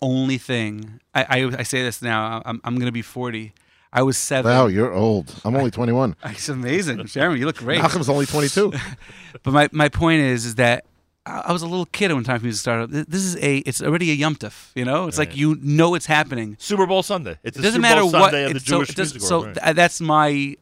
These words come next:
Speaker 3: Right.
Speaker 1: uh, humble
Speaker 2: So,
Speaker 1: opinion.
Speaker 2: so Ellie's being too humble. The reason why it sells out is 'cause people have confidence in Ellie Gerstner.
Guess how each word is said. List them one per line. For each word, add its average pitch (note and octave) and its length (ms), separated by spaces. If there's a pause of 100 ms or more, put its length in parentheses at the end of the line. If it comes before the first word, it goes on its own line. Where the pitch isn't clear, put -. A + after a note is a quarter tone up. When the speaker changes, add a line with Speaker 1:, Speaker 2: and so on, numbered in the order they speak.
Speaker 3:
Right. A#2+ 140
Speaker 1:
uh, - 100
humble F#3+ 300
Speaker 2:
So, F#3 40
Speaker 1:
opinion. C#3 460
Speaker 2:
so C3+ 60
Ellie's C#3+ 260
being B2+ 200
too B2 180
humble. A2+ 280
The A2+ 80
reason C3+ 340
why A#2 200
it A2 100
sells G#2 300
out G2+ 160
is G2 120
'cause - 140
people A2 260
have F#2+ 80
confidence F#2+ 480
in F#2 60
Ellie F2+ 180
Gerstner. D#2+ 380